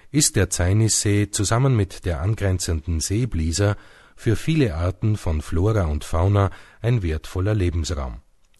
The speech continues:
Der kleine Moorsee, die angrenzenden alpinen Flachmoorkomplexe und die Latschenbestände auf feuchtem, moorigem Untergrund bilden einen spannenden Gegensatz zu den Rasen- und Latschenbeständen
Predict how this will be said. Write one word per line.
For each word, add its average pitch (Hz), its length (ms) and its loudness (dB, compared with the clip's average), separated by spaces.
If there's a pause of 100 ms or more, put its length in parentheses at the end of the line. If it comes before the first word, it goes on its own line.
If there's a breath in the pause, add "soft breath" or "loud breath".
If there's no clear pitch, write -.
(180)
Der 87 80 -2
kleine 85 320 0
Moorsee, 131 600 4 (340 loud breath)
die 76 140 -8
angrenzenden 92 960 0
alpinen 82 680 0
Flachmoorkomplexe 101 1200 0 (400 loud breath)
und 117 240 2
die 120 60 4
Latschenbestände 87 1080 0
auf 78 140 -4
feuchtem, 90 720 -2 (260 soft breath)
moorigem 90 640 2
Untergrund 104 680 0 (460 loud breath)
bilden 151 320 4
einen 95 220 4
spannenden 90 600 2
Gegensatz 107 680 2 (340 loud breath)
zu 113 140 0
den 98 240 2
Rasen- 87 500 2
und 82 220 0
Latschenbeständen 92 1120 -2